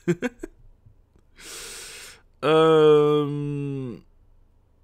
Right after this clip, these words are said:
So, jetzt müssen wir aber zum Sneeble kommen. Sneeble, Sneeble, Sneeble. Wenn das nochmal so ist, dann werde ich an der Seite den Button nehmen und runterziehen. Dann geht das wahrscheinlich besser als so.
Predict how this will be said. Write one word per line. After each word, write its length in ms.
So, 180
jetzt 260
müssen 240
wir 120
aber 460
zum 440
Sneeble 1080
kommen. 800
Sneeble, 640
Sneeble, 420
Sneeble. 840
Wenn 160
das 220
nochmal 300
so 140
ist, 280
dann 180
werde 200
ich 100
an 100
der 160
Seite 400
den 380
Button 400
nehmen 240
und 100
runterziehen. 760
Dann 140
geht 140
das 100
wahrscheinlich 420
besser 500
als 380
so. 420